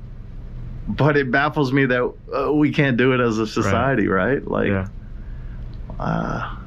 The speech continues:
Speaker 1: I don't know. I don't know. It's a struggle, but hey, we'll get it right someday.
Speaker 2: I'll tell you what's a struggle for me is when things get, I feel like, get shoved down your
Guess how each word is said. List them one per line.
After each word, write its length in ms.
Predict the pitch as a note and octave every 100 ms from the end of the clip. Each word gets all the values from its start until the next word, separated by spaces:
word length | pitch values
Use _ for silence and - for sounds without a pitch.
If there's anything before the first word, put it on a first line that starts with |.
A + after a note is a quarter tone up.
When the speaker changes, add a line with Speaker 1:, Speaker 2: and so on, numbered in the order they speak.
| -
Speaker 1:
I 40 | A#2
don't 240 | B2+ B2+
know. 380 | A#2 A#2 G#2 - - -
I 100 | A2+
don't 160 | A#2+
know. 260 | A#2+ G2+ E2+
It's 140 | -
a 60 | G#2+
struggle, 480 | - G#2 G2+ F2 -
but 200 | F#2+ - -
hey, 240 | F2+ - - - - - - - - -
we'll 180 | G#2 G2
get 120 | F#2+
it 80 | -
right 240 | - -
someday. 380 | - D#2+ - - - - - - - - - -
Speaker 2:
I'll 100 | C3+
tell 120 | G#3
you 40 | F#3
what's 140 | A2
a 40 | G#2
struggle 240 | A2+ G2
for 140 | F2
me 240 | F#2 E2+ D#2 - - - - -
is 240 | G#2+ G2
when 320 | F#2 G#2 F#2+ F2+
things 260 | A2+ A2
get, 160 | A2 G#2 - - -
I 140 | G#2
feel 160 | G2+ A2
like, 120 | F#2
get 180 | - -
shoved 380 | - - G#2+ F#2
down 300 | F#2+ F2+
your 80 | F2